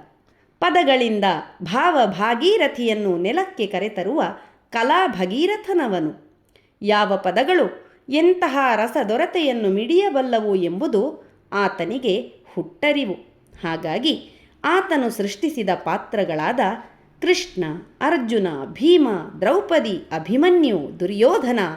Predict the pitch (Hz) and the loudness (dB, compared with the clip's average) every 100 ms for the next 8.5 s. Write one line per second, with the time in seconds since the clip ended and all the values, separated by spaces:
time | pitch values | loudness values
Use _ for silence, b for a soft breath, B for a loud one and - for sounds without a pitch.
0 | - 185 254 285 202 151 165 180 160 156 | -6 -2 0 0 0 -4 -4 -4 -4 -6
1 | 156 277 220 240 - B B B B 240 | -2 0 0 0 -4 B B B B 0
2 | 262 320 - - 269 214 196 190 175 165 | 0 -2 -6 -2 0 2 2 2 0 -2
3 | 156 151 214 254 285 339 339 185 160 160 | -4 -2 0 2 0 -2 -4 -4 -4 -8
4 | - _ _ b b b b 214 311 320 | -16 _ _ b b b b 0 2 4
5 | 403 392 277 269 240 214 302 - 370 - | 4 4 4 4 4 2 -2 0 0 4
6 | 262 339 339 233 190 180 - 330 196 277 | 4 4 4 2 0 -2 0 2 2 0
7 | - B B 294 339 330 180 170 - 156 | -4 B B 2 2 2 -2 -2 -6 -2
8 | 226 202 254 - | 2 2 0 -8